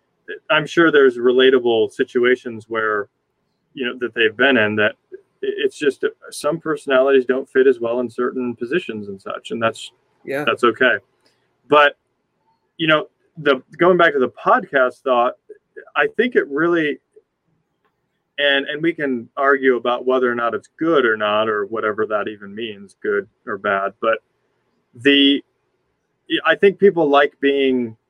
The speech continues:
Speaker 1: people like talking about what they think and others being forced to listen.
Speaker 2: Yeah.
Speaker 1: I mean, obviously at any point,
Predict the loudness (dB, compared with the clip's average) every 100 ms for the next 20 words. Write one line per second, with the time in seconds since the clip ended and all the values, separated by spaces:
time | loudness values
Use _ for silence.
0 | _ _ _ _ _ -6 4 4 6 4
1 | 2 -2 _ -4 -4 -4 -12 -14 _ _
2 | _ _ _ _ _ _ _ _ _ _
3 | _ _ -10 0 0 2 -2 -2 0 0
4 | 0 -6 -6 -12 _ _ _ _ _ -4
5 | -4 -2 -2 4 4 2 0 0 0 -10
6 | _ -4 -4 -8 _ _ -8 -6 -8 -10
7 | -18 -20 _ _ _ _ _ _ -2 0
8 | -2 -10 _ 4 6 4 _ _ _ 0
9 | 0 2 4 4 4 2 0 -2 -2